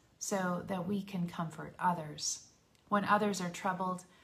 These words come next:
we will be able to give them the same comfort God has given us.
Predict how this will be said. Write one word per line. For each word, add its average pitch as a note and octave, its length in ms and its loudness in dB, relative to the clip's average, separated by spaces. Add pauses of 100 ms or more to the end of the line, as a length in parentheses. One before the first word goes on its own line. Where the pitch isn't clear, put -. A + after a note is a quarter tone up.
(160)
we A3+ 160 6
will A3 120 6
be G#3 200 4
able G3 200 0
to G3+ 120 -2
give F#3 280 -4
them F3+ 200 2
the F3 120 2
same G3 340 -2
comfort F3 560 -6
God D#3+ 360 2
has E3+ 200 -8
given D#3+ 320 -6
us. D#3+ 480 -6